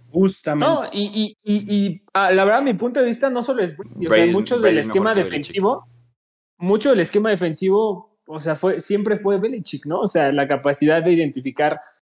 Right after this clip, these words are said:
Speaker 2: jugadores que en otros equipos no están rindiendo, yo me los traigo, los hago funcionar mejor acá, ¿no? O sea
Speaker 1: Sí, ahí sí. Pero en, en, en la ofensiva, y digo, tam-, también cuando se deshizo de Jamie Collins, que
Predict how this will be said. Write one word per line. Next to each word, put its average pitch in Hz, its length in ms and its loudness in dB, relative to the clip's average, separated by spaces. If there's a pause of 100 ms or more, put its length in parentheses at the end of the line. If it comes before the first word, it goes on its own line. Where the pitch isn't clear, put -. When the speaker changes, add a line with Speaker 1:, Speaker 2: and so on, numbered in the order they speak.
(220)
Speaker 2:
jugadores 165 600 2
que 151 80 -8
en 139 60 -6
otros 151 260 -10
equipos 147 340 -8
no 147 80 -6
están 143 240 -4
rindiendo, 165 400 -4
yo 151 140 -2
me 139 80 -8
los 131 180 -10
traigo, 156 260 0
los 135 180 -2
hago 139 160 0
funcionar 131 440 -4
mejor 139 260 0
acá, 196 240 0
¿no? 208 140 0
O 202 60 4
sea 147 300 0 (200)
Speaker 1:
Sí, 110 180 -12 (320)
ahí 143 220 -2
sí. 127 240 -6 (380)
Pero 139 180 0
en, 160 100 -2
en, 156 240 0
en 151 160 0
la 147 80 2
ofensiva, 175 640 -4 (340)
y 143 80 -2
digo, 135 240 2
tam-, 143 240 -2
también 170 380 -2
cuando 139 300 -2
se 135 160 -6
deshizo 147 360 -6
de 143 220 -2
Jamie 160 500 -2
Collins, 135 560 -2 (280)
que 131 260 -4